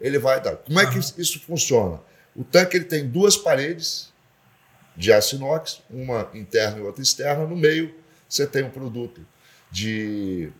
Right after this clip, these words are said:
Speaker 1: tipo isopor, polietileno, que é
Speaker 2: O
Speaker 1: pra
Speaker 2: isolante térmico.
Speaker 1: o isolante térmico, e tem a serpentina.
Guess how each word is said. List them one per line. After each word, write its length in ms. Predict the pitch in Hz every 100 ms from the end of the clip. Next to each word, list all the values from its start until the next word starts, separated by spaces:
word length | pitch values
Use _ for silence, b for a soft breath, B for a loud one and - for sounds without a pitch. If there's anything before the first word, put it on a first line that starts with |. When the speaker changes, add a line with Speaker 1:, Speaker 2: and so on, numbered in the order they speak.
| _
Speaker 1:
tipo 460 | - 104 - 104 95
isopor, 840 | 101 104 - 139 160 156 143 113 95
polietileno, 720 | 117 113 113 107 117 120 113
que 120 | 123
é 40 |
Speaker 2:
O 40 | 113
Speaker 1:
pra 140 | -
Speaker 2:
isolante 400 | 110 180 165 160
térmico. 180 | - 135
Speaker 1:
o 40 | 135
isolante 480 | 127 123 120 -
térmico, 440 | - 160 170 - -
e 160 | 196 214
tem 400 | - 185 180 180
a 140 | - 185
serpentina. 1160 | - 202 196 - 202 196 - 151 165 135 90